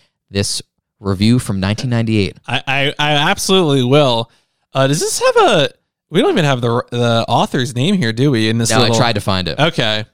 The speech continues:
Speaker 2: Well, whoever at Next Generation Magazine has, has this to say on Project Phantasma.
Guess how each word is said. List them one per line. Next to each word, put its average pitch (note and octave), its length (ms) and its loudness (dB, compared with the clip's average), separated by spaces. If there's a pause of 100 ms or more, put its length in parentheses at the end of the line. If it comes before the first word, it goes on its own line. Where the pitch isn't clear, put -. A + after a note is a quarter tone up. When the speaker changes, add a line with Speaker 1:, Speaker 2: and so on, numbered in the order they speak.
Speaker 2:
Well, F#3+ 460 0 (360)
whoever A3+ 680 2
at D3 100 0
Next D3+ 220 -4
Generation B2+ 480 -2
Magazine A#2 720 -4
has, C3+ 220 2
has G3+ 320 -2
this F3 220 0
to C3+ 100 -4
say A#2+ 260 -2
on A#2 140 -4
Project A#2 340 -2
Phantasma. A#2 720 -4